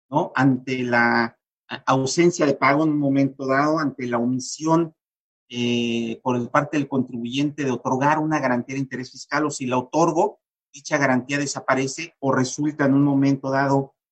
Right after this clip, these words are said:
eh, insuficiente ese pago de la, de la garantía. Entonces, si la empresa también se va a quiebra, ¿no? Si incumplo el pago de tres parcialidades, que es lo que les comentaba, eh, hace un ratito, si en un momento dado incumplo con ese pago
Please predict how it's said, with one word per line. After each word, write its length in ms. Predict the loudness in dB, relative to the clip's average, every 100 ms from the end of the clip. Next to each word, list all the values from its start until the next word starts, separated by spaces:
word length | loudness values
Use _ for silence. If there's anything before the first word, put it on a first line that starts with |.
| _ _
eh, 200 | -18 -18 -6
insuficiente 800 | -2 -2 -6 -10 -8 -6 -4 -4
ese 160 | -8 -4
pago 300 | -2 0 0
de 100 | 2
la, 280 | 0 -2 -8 _ _ _ _
de 100 | -4
la 120 | -2 2
garantía. 480 | 2 0 -2 -12
Entonces, 680 | -16 _ 0 0 -2 -6 -10 _ _
si 180 | -10 2
la 80 | 2
empresa 340 | 4 0 0
también 220 | 2 4 4
se 120 | 2
va 100 | 0
a 80 | 0
quiebra, 520 | -2 0 0 -2 -10
¿no? 280 | -6 -6 -6 _ _ -20
Si 200 | -18 -8
incumplo 560 | -6 -2 0 0 2 0
el 100 | 2
pago 260 | 0 2
de 80 | 0
tres 260 | -2 -4 -2
parcialidades, 680 | -2 -2 -2 2 2 0 -6
que 80 |
es 60 | -6
lo 140 | -6
que 100 | -6
les 200 | -6 -6
comentaba, 680 | -6 -6 -2 0 2 2 0 _ _ _ -20
eh, 320 | -16 -16 -6
hace 240 | -6 -2
un 60 | -2
ratito, 380 | 0 -4 -8 -10
si 120 | -8
en 80 | -8
un 80 | -4
momento 440 | -2 0 0 2
dado 400 | 4 4 0 -4 _ _ _
incumplo 580 | -10 -6 -8 -6 -8 -6
con 160 | -4
ese 260 | -4 -4 -6
pago 500 | -2 0 0 -2